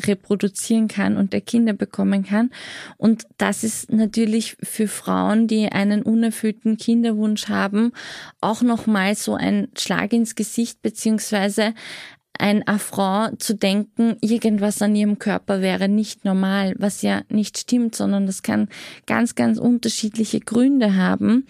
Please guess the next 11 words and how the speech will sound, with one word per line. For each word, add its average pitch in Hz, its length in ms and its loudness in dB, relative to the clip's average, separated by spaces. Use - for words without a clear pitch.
Und 226 340 4
ich - 140 -4
finde, 254 240 4
dass 214 260 0
diese 208 460 2
ungewöhnliche 196 960 4
Darstellung 196 840 0
von 190 320 0
dem 190 240 2
weiblichen 202 600 0
Körper 196 480 -2